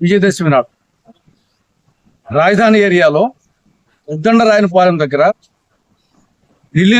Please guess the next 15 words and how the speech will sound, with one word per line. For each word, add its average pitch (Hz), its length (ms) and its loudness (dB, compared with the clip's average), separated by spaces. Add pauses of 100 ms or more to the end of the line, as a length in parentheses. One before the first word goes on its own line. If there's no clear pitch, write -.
నుండి 208 260 2 (580)
పార్లమెంటు 196 580 2
మట్టి, 180 280 -2 (680)
యమునా 208 340 2
నది 190 220 2
నీరు 185 260 2
తెచ్చి 214 280 -4 (1040)
అట్టహాసంగా, 202 680 2 (160)
ఆడంబరంగా 185 540 2 (360)
శంకుస్థాపన 175 600 -2
చేయడం 147 280 -2
జరిగింది. - 260 -6 (760)
ఎప్పుడు? 175 180 0 (100)
రెండు 185 260 2
వేల 185 140 2